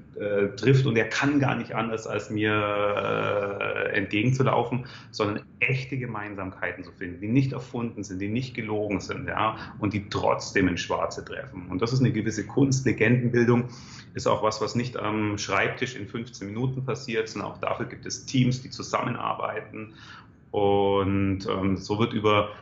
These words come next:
mehrere Kontakte eine Beziehung aufgebaut.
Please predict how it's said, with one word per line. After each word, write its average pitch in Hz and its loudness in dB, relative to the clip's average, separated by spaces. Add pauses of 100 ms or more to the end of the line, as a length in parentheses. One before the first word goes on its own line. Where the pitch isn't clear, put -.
(120)
mehrere 135 6
Kontakte 123 -2
eine 110 -4
Beziehung 139 -2
aufgebaut. 113 -2